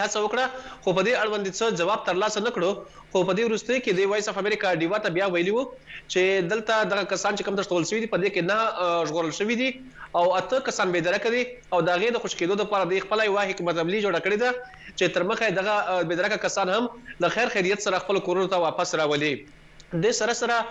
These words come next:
زه به تاسو دا ووایم چې پرون په، جنوبي وزیرستان کې څلور پولیس اهلکار تښتول شوي وو چې ذمواري تحریک طالبان پاکستان منلې.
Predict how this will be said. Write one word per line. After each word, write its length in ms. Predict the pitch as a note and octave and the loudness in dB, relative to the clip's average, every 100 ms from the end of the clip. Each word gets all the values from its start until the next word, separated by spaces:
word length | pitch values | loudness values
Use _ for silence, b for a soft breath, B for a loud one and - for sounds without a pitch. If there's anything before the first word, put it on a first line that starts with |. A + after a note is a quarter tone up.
| B B - F#3 - | B B 0 2 4
زه 40 | G#3+ | 2
به 40 | A3 | 0
تاسو 200 | A3 F#3+ | 0 0
دا 80 | G#3+ | 2
ووایم 260 | A3+ A#3+ A#3+ | 2 2 0
چې 160 | A3+ G3+ | 0 0
پرون 240 | F#3 G3 A3 A3 | 2 2 0 2
په، 1200 | A3 G#3+ G#3 F3 F3 F3+ F3+ - - - F3 F3+ E3+ | 2 2 2 0 2 2 0 -6 -14 -2 4 4 4
جنوبي 220 | E3+ F#3+ | 2 2
وزیرستان 400 | C4 A#3 G3 G3+ | 0 0 0 0
کې 180 | G3 F#3 | 0 0
څلور 200 | F3+ G#3 G#3 | 0 0 0
پولیس 180 | G3 - | -2 0
اهلکار 340 | F3 F3 G3 G3 | 0 0 0 0
تښتول 280 | F#3 E3+ D#3 | 0 0 0
شوي 100 | A3 | 0
وو 140 | A#3+ | 0
چې 180 | A3+ F3 | 0 -2
ذمواري 240 | E3 F3 G3 | 0 0 2
تحریک 180 | F#3+ F#3+ F#3 | 0 0 0
طالبان 280 | E3 G3 F#3+ | 2 2 0
پاکستان 400 | E3+ D#3+ G#3 G#3+ | -2 0 0 2
منلې. 260 | D#3+ D#3+ | 2 2